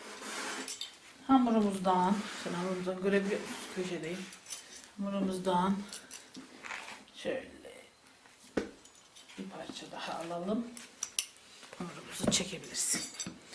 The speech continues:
Evet arkadaşlar, hafif yağladım ki yapışmasın diye. Şöyle. Şimdi bunu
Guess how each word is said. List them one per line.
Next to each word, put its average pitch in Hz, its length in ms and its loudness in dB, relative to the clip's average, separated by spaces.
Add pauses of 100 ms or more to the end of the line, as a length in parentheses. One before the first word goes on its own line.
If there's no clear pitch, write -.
(440)
Evet - 260 -2
arkadaşlar, 170 840 2 (400)
hafif - 220 2
yağladım 240 400 10
ki 240 80 6
yapışmasın 190 560 2
diye. 190 160 -2 (1300)
Şöyle. - 480 -6 (2500)
Şimdi 185 240 0
bunu 185 220 0